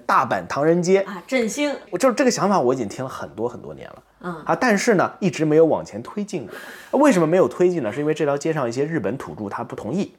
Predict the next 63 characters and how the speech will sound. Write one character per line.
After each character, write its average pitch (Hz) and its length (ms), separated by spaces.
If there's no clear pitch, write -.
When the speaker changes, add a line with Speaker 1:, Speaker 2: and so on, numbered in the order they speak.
Speaker 2:
嗯。 160 160
Speaker 1:
然 175 140
后 254 140
呢， 190 140
就 131 180
是 117 80
这 123 160
条 117 120
街 123 100
上 110 160
中 135 140
国 117 80
人 82 100
们 90 120
做 113 140
了 98 80
一 - 20
件 98 180
比 92 80
较 82 120
骚 127 180
的 110 80
事 - 160
情。 73 100
在 156 240
年 127 260
底 151 120
的 82 120
时 - 100
候， 95 260
我 98 140
公 123 220
司 143 140
的 120 80
日 139 120
本 90 80
人 98 120
同 107 180
事 123 100
突 139 180
然 151 120
跟 160 100
我 87 120
说， 120 180
说 123 160
这 127 160
旁 104 240
边 131 200
开 135 220
了 123 60
一 104 100
家 110 300
寺 - 220
庙， 170 160
他 127 120
说 135 120
正 139 180
在 117 280
新 170 280
建 160 220
修 160 180
建 139 200
中。 135 200